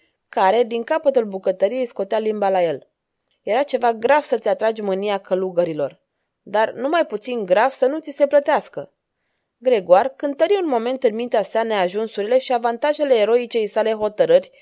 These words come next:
pe care era să o ia. Se hotărâ dintr-o dată. „Cucernicii mei, de băut mai treacă meargă, dar nu e peste putință să vă servesc cina dacă nu sunt plătit. Este o regulă pe care o impun tuturor.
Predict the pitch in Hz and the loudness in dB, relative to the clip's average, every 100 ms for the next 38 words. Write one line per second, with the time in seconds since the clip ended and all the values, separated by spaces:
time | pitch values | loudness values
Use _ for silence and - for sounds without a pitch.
0 | _ _ - 269 262 254 269 240 233 233 | _ _ -2 2 4 8 8 6 2 -2
1 | 208 180 127 _ _ _ _ _ _ _ | 0 0 -2 _ _ _ _ _ _ _
2 | 330 302 285 277 285 277 254 233 208 160 | -2 2 4 6 4 0 -2 0 0 -2
3 | 151 160 _ _ _ _ _ _ _ _ | -6 -16 _ _ _ _ _ _ _ _
4 | _ 339 - 415 349 - 202 185 156 123 | _ -10 -2 -2 -2 -6 -6 -4 -4 -6
5 | _ _ _ _ _ - 190 240 226 269 | _ _ _ _ _ -20 2 4 6 4
6 | 349 - 285 349 370 359 339 277 220 196 | 4 -8 -4 -2 0 2 2 2 2 2
7 | 165 160 160 175 233 - 285 349 349 339 | 0 0 -2 2 2 2 -6 -4 -4 -2
8 | 311 285 285 277 254 285 269 233 214 196 | -4 0 -2 -2 -6 -6 0 0 2 2
9 | 190 185 185 220 - - 254 262 240 240 | 4 2 2 -2 -4 -8 -4 0 2 2
10 | 247 247 254 233 240 240 226 - _ _ | 0 -2 -4 -2 -2 -2 -8 -12 _ _
11 | _ _ _ _ - 277 - 294 311 311 | _ _ _ _ -4 -4 4 6 6 4
12 | 320 294 294 294 285 294 285 277 330 311 | 0 0 2 6 6 6 0 -4 -6 -6
13 | 330 320 330 320 165 - | -8 -8 0 2 2 0